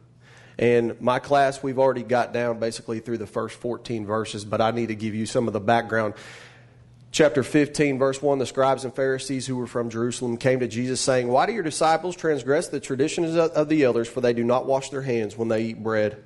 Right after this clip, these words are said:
They don't wash their hands when they eat bread. So this tradition that they're talking about is, uh, a ceremonial cleansing that the people, the Jews, would use.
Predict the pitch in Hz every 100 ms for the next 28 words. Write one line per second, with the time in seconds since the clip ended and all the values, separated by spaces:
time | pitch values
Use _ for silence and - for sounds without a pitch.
0 | - 120 135 139 147 143 143 143 139 131
1 | 123 120 123 113 110 107 104 - - -
2 | - - - - - 147 156 156 151 139
3 | 151 143 127 131 120 135 123 135 120 113
4 | 123 123 - 123 120 117 123 120 117 117
5 | - 131 - 156 143 135 143 139 143 139
6 | 135 131 - - _ - - 143 139 123
7 | 139 139 - - 123 127 120 - - 139
8 | 147 139 135 - - 120 110 143 147 156
9 | - - - - - - 123 117 117 131
10 | 135